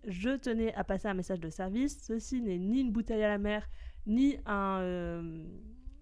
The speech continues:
un message de S O S à destination de mon ex. Voilà, vous faites pas d'idée ou quoi, euh, c'est juste moi qui me permet de penser. Donc, je disais, être ex, c'est nul. Bon, là,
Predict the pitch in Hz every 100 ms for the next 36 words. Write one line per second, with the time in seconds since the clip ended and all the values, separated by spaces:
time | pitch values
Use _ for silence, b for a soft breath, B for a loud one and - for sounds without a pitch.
0 | - - - 226 214 208 208 202 220 214
1 | 233 226 233 - 196 196 - 196 208 208
2 | 185 185 208 302 - 180 B B B B
3 | B 190 165 - 160 160 180 - 240 220
4 | 226 226 - - 247 196 - 196 180 226
5 | - - 175 170 170 170 165 208 175 247
6 | - 208 202 254 - 214 185 175 208 196
7 | 226 311 - - 214 - - 151 b b
8 | b 202 302 370 - - 233 190 254 240
9 | 202 233 320 - 254 254 - 254 349 -
10 | - - - 240 269 - - 208 208 208
11 | 175 170 - 208 - - - - 202 208